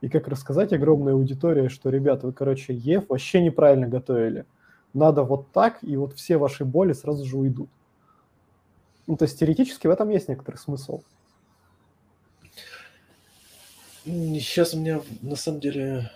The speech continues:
Speaker 2: я вспоминаю, подобные доклады были и даже часто. М,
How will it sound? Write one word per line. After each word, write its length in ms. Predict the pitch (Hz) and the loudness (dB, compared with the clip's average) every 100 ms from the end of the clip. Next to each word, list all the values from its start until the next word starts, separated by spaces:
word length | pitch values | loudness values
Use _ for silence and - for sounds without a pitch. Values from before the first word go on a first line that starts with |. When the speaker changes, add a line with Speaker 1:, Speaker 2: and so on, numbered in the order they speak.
| - _ - - _ _ _ _ | -20 _ -20 -20 _ _ _ _
Speaker 2:
я 100 | 131 | -8
вспоминаю, 500 | - 135 147 156 123 | -6 -6 0 0 2
подобные 460 | 127 123 135 127 117 | 0 0 -2 -2 -2
доклады 560 | 123 143 151 127 117 | -2 0 0 2 2
были 580 | 110 107 110 143 160 113 | 0 -8 -4 0 2 2
и 140 | 107 104 | 0 0
даже 320 | 110 107 104 | -2 -2 -6
часто. 720 | - 110 151 - 113 101 92 - _ _ - _ _ _ _ _ _ _ _ _ _ 113 | -4 -2 -2 -2 -2 0 -4 -12 _ _ -20 _ _ _ _ _ _ _ _ _ _ -10
М, 540 | 110 104 104 104 | -8 -6 -8 -10